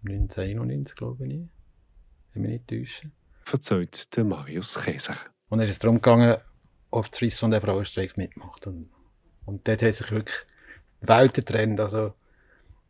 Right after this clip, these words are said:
Speaker 1: eine Fraktion, eher so die Gothic-Fraktion, die gefunden, hey, geht's eigentlich noch und so.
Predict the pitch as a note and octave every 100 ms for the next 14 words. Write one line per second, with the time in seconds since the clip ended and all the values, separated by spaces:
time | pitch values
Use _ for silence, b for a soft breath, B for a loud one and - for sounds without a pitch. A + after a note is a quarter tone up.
0 | - C3+ C3 B2 - C3+ C3 C#3 B2 B2+
1 | A#2+ A2+ G#2 A2 B2 B2 - C3 - -
2 | G#2 - A2 - - G#2+ G2+ G#2+ - F2+
3 | E2+ E2+ F#2+ A2 A#2 A2 G#2+ G#2 G#2 G2+
4 | G2+ G2+ G#2+